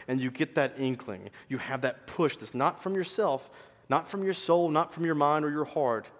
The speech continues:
but that push of the Holy Spirit. Go, speak to them, serve them, pray for them. Love them. Church, serve them. And tell them what Jesus has done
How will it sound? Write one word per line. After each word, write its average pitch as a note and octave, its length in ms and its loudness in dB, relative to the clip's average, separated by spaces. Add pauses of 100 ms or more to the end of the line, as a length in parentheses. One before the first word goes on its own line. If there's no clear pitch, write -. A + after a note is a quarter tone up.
(120)
but - 80 -14
that A2 180 -4
push - 260 -8
of B2+ 60 -8
the A#2 80 -6
Holy A#2+ 240 -6
Spirit. F#2+ 440 -12 (480)
Go, G#2+ 260 -8 (100)
speak - 320 -14
to - 140 -20
them, - 140 -20 (640)
serve A2+ 380 -10
them, - 120 -20 (680)
pray G#2+ 300 -8
for - 220 -20
them. - 180 -20 (800)
Love G#2+ 260 -6
them. - 100 -20 (1700)
Church, - 460 -12 (600)
serve - 420 -8
them. - 120 -20 (1300)
And - 100 -20
tell A#2 260 -6
them G#2+ 200 -8
what G2 140 -12
Jesus G2+ 400 -14
has G2 100 -14
done G2 280 -8